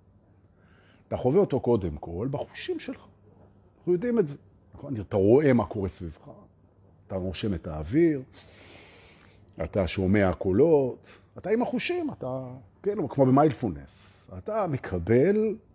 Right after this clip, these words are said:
את הרגע הזה לתוך המערכת שלך דרך החושים. בסוגריים, ולמיטיבי הלכת, ולמבולבלים פוטנציאליים,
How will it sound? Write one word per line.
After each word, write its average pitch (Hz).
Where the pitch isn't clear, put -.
את 85
הרגע 123
הזה 143
לתוך 120
המערכת 98
שלך 175
דרך 131
החושים. -
בסוגריים, 165
ולמיטיבי 98
הלכת, 151
ולמבולבלים 113
פוטנציאליים, 170